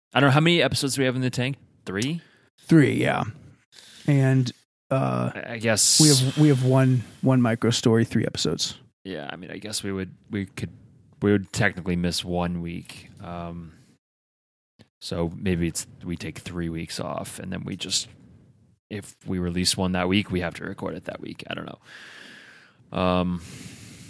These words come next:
Speaker 2: I also
Speaker 1: yeah.
Speaker 2: am feeling the pressure to, like, m-, again, something I just apologized for, for,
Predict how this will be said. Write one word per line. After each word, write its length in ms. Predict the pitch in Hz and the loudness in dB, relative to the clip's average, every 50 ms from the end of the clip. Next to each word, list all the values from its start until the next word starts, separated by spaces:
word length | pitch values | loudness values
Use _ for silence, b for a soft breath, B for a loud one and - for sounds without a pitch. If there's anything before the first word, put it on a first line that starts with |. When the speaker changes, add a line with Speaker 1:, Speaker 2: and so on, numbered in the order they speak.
| B B B B B B B B B B B B _ _ - - - _ _ - _ - _ _ _ _ _ _ _ _ _ _ B B B B B B B B | B B B B B B B B B B B B _ _ -20 -20 -20 _ _ -20 _ -20 _ _ _ _ _ _ _ _ _ _ B B B B B B B B
Speaker 2:
I 100 | - 185 | 8 10
also 460 | 196 208 - - 240 214 185 165 165 | 10 10 12 12 12 12 12 10 8
Speaker 1:
yeah. 100 | - - | 8 8
Speaker 2:
am 120 | 185 170 139 | 8 8 8
feeling 340 | - 175 170 165 165 160 156 | 8 8 8 10 10 8 8
the 120 | 147 135 | 6 6
pressure 380 | 123 - - 151 139 - 160 147 | 6 6 6 6 8 8 8 8
to, 80 | 143 139 | 8 8
like, 160 | 131 123 - 151 139 131 - _ - - | 6 4 4 2 0 0 -2 _ -10 -6
m-, 180 | 185 180 - - - - | -4 -4 -4 -2 2 4
again, 600 | 160 151 139 151 147 139 131 127 127 131 139 135 - - - - | 6 8 8 10 10 10 10 10 10 8 6 6 4 0 -2 4
something 280 | - - 139 139 135 131 | 6 8 8 10 10 8
I 60 | 131 | 8
just 160 | 120 131 - | 6 4 4
apologized 460 | - 135 127 127 127 127 123 - - | 4 6 6 6 6 4 4 4 4
for, 280 | - 131 127 123 127 131 - - - | 6 6 8 8 6 4 2 -6 0
for, 340 | - 143 131 127 127 120 | 4 4 6 6 6 4